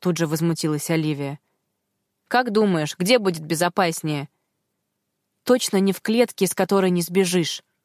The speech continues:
Шеферд фыркнула. «Далеко от цианистого калия бежать собралась?» Он приподнял бровь.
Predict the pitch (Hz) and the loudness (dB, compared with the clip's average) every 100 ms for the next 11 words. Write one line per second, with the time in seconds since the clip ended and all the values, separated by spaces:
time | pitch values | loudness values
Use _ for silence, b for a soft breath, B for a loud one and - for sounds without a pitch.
0 | _ _ _ _ 185 - 180 175 - - | _ _ _ _ -10 -2 0 -2 -6 -6
1 | 175 156 160 147 143 _ _ _ _ _ | -6 -4 -4 -4 -8 _ _ _ _ _
2 | _ _ _ _ _ _ _ _ _ - | _ _ _ _ _ _ _ _ _ -2
3 | 190 233 226 294 302 240 240 214 185 - | 2 2 4 4 4 4 0 2 0 -2
4 | 185 190 226 190 170 170 165 170 - 160 | -2 0 2 2 2 0 2 0 0 -2
5 | 165 160 156 147 - _ _ _ _ _ | 0 2 0 -4 -12 _ _ _ _ _
6 | _ 170 160 160 165 160 160 151 156 147 | _ -6 -4 -2 0 0 0 -2 -4 -6
7 | - | -10